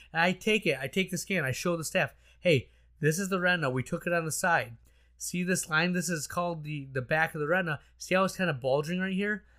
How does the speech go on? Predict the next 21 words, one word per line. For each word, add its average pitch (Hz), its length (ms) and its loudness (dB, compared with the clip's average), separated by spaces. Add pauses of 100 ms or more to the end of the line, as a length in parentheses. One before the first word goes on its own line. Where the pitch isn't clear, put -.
(320)
That's 156 380 4
what 190 80 0
we're 180 140 2
watching. 165 420 4
If 120 120 -6
that 160 280 0
breaks, 185 380 0
it 151 60 -4
can 147 160 -2
turn 165 200 -2
to 151 80 0
wet. 156 400 2 (440)
Isn't 165 140 2
that 190 160 4
cool 190 200 0
how 180 120 6
we 165 100 -2
can 143 140 0
see 185 180 -2
that?" 202 260 2 (280)
Yes. 160 400 4